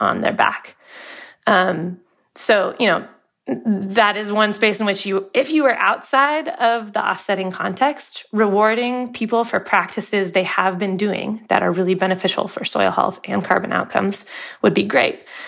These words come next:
Um, but in the context of offset credits,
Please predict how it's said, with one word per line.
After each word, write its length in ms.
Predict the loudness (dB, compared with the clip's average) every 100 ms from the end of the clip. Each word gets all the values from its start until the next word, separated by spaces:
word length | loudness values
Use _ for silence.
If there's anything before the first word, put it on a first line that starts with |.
| -18 -20 -2
Um, 300 | 2 2 2
but 240 | 2 2 0
in 80 | -4
the 80 | 0
context 580 | 0 0 -2 -4 -10 -2
of 280 | 0 0 0 0
offset 380 | 0 2 -2
credits, 580 | 0 0 -2 -6 -14 -18